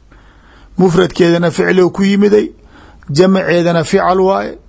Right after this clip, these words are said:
asna muctal aakhir weeyaan, maqsuur baa laga dhigaa markaan. Firya wa firan. Wa, wa mirya wa miran aa la leeyahay. Marka taas waxaa weeyaan ka ficalin. Fi jamci ma ka ficlatin ay mithaal u tahay.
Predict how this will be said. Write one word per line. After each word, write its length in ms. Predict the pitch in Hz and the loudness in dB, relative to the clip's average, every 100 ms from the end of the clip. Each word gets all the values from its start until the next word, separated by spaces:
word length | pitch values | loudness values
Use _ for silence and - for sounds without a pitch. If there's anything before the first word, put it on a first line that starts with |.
| - - - - | -20 -20 -10 -4
asna 320 | 147 175 170 | -2 0 0
muctal 440 | 180 156 170 160 160 | 0 0 -2 0 0
aakhir 400 | 180 185 185 180 | 0 -2 0 2
weeyaan, 500 | 185 185 196 202 208 - - - - | 2 0 0 -2 -6 -16 -20 -16 -2
maqsuur 520 | 147 143 - 190 190 | 0 0 0 2 2
baa 180 | 147 139 | 2 0
laga 220 | 139 143 | 0 -2
dhigaa 260 | 143 139 131 | -2 -2 -2
markaan. 400 | 131 123 123 123 | -4 -4 -6 -6
Firya 540 | - 156 156 156 160 165 - _ - - _ - | -2 0 2 2 0 -2 -10 _ -20 -20 _ -2
wa 140 | 147 | 0
firan. 420 | 135 151 143 131 - _ _ _ - - - - - | 0 0 0 -2 -8 _ _ _ -20 -20 -20 -20 -6
Wa, 140 | - 147 147 - | 0 0 0 -2
wa 140 | 147 143 | -2 0
mirya 540 | 147 185 170 156 160 - - | 2 2 2 0 -2 -4 -10
wa 220 | - 135 135 | -2 -2 0
miran 520 | 143 156 151 131 - | 0 0 0 -4 -8
aa 100 | 131 | -4
la 100 | 131 131 | -2 0
leeyahay. 340 | 131 110 113 - - | -2 -4 -10 -20 -8
Marka 300 | - 151 151 | -6 -4 -2
taas 220 | 160 147 | -2 0
waxaa 240 | 143 135 180 | -2 0 2
weeyaan 300 | 185 160 135 | 2 0 -2
ka 200 | 151 139 | -4 -2
ficalin. 600 | - 165 143 147 139 - - - - - - - - | -2 -2 0 -2 -4 -6 -14 -20 -20 -20 -20 -20 -18
Fi 280 | - 147 147 | -4 -2 0
jamci 460 | 156 175 170 151 | 0 0 -2 -2
ma 220 | 147 139 | 0 -2
ka 160 | 131 131 | -2 -4
ficlatin 520 | 117 180 135 127 139 | -2 -2 -4 -4 -4
ay 100 | 131 | -4
mithaal 380 | 131 131 139 135 | -2 -2 -2 -2
u 60 | - | -4
tahay. 200 | - | -8